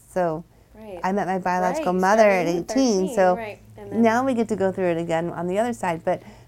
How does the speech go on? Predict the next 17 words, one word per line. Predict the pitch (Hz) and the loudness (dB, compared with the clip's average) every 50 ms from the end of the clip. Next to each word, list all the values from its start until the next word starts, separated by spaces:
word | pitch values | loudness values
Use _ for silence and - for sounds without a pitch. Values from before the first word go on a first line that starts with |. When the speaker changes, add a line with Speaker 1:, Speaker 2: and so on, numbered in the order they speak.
| - | -12
Speaker 1:
so, | - - 269 240 220 214 - | -2 2 4 6 6 4 2
uh, | - 196 196 185 180 175 160 | 0 -4 -6 -4 -4 -6 -6
the | 170 - - 196 190 170 - - _ _ - | -6 -4 -2 -2 -2 -2 -4 -8 _ _ -12
Thomas | - - 247 233 208 185 208 233 - - - _ _ _ _ _ _ _ _ _ _ _ _ - - | -6 -4 -2 -2 0 -2 -4 -6 -8 -12 -20 _ _ _ _ _ _ _ _ _ _ _ _ -20 -10
has | - - 202 202 190 | -4 0 2 2 2
denied | 180 - 185 180 180 170 175 175 - | 0 0 -2 -2 0 -2 -4 -6 -8
paternity. | - - - 175 170 170 160 165 170 190 190 240 262 _ _ _ _ _ _ - | -10 -8 -6 -4 -4 -4 -6 -8 -8 -8 -8 -10 -10 _ _ _ _ _ _ -14
Speaker 2:
Oh, | - 233 - - 202 170 | -12 -12 -10 -10 -6 0
Speaker 1:
He's | - 202 190 | 0 0 2
Speaker 2:
okay. | 190 - 208 | 2 2 2
Speaker 1:
denying | 196 190 180 170 165 165 170 175 180 180 180 | 2 2 0 0 -2 -2 -2 -2 -2 -2 0
that | 175 175 170 160 - - | 0 0 0 0 -2 -4
he, | 170 165 180 175 170 170 165 170 170 170 - _ _ _ _ _ _ _ - | -8 -6 -6 -4 -4 -4 -4 -6 -6 -8 -10 _ _ _ _ _ _ _ -12
uh, | - - - - - - - - _ _ _ _ _ _ _ _ - | -10 -8 -8 -8 -10 -14 -18 -20 _ _ _ _ _ _ _ _ -20
fathered | - - - 170 160 151 151 160 - | -14 -8 -6 -4 -4 -4 -6 -8 -10
me, | - - - 208 220 - _ - - | -12 -12 -10 -10 -12 -12 _ -20 -12
which | - 190 190 190 190 - | -6 -4 -4 -4 -4 -6